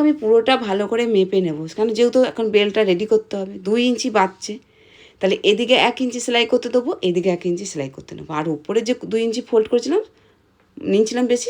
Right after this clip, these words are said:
সেটা মুড়ে সেলাই করে রেডি করে নেবো। তখন মুড়ে রেডি করে নিচে, আর উপরে আমি ইলাস্টিক দেবো, ইলাস্টিকটা পরে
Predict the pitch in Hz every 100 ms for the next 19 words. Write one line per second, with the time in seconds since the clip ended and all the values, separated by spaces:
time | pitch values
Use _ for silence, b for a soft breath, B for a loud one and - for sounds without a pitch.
0 | - 180 175 175 180 359 - 160 147 208
1 | 208 135 - - - _ b b b -
2 | 190 180 196 233 240 214 190 208 226 233
3 | 233 302 226 190 196 202 196 175 190 -
4 | 220 202 220 370 b b b b 180 180
5 | - 202 - - 175